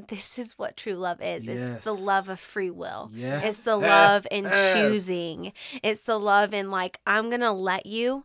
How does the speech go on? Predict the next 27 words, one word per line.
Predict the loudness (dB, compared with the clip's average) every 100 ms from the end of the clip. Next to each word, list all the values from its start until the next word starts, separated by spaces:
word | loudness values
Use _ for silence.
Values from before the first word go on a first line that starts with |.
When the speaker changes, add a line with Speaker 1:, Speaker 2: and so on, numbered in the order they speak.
| -14
Speaker 2:
Mm-hmm. | -6 0
Speaker 1:
I | 2
see | 2 -4 -4 -6
you. | -6 -4 -4 -6
Speaker 2:
Mm-hmm. | -12 _ -20 _ _ _ _ _ -2
Speaker 1:
And | 0 0
I, | -2 -2 0
I | -2
know | 0 0 0
why | 2 0 0
you're | -2 -4
doing | -6 -6 -6 -6
this. | -6 -8 -12 -14 -18 _ _ _ -4
And | -2
I'm | 0
gonna | 0 0
let | 0 -4 -4
go, | 0 2 2
and | 0
I'm | -4
just | -6
gonna | -6 -6 -4
let | -4 -4
you | -10 -12 -14 _ _ _
Speaker 2:
Mm-hmm. | _ _ -8
Speaker 1:
be | -6 -4
that. | -4 -6